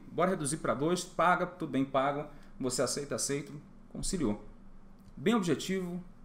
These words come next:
bem focado mesmo na questão trazida para, é, essa esfera de negociação, essa esfera de resolução de conflitos. O último grande método, o último nada, vai demorar uma hora pra eu explicar tudo isso. Olha só, mediação. Na mediação, um terceiro,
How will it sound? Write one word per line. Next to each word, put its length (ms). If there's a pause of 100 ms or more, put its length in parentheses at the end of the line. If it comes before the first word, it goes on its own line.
bem 400
focado 600
mesmo 340
na 120
questão 500 (320)
trazida 480
para, 500 (220)
é, 340
essa 240
esfera 640
de 100
negociação, 800
essa 160
esfera 300
de 80
resolução 480
de 60
conflitos. 560 (360)
O 80
último 300
grande 320
método, 320
o 40
último 280
nada, 260
vai 120
demorar 240
uma 180
hora 240
pra 100
eu 40
explicar 380
tudo 180
isso. 200
Olha 120
só, 280 (280)
mediação. 600 (420)
Na 120
mediação, 640 (200)
um 120
terceiro, 760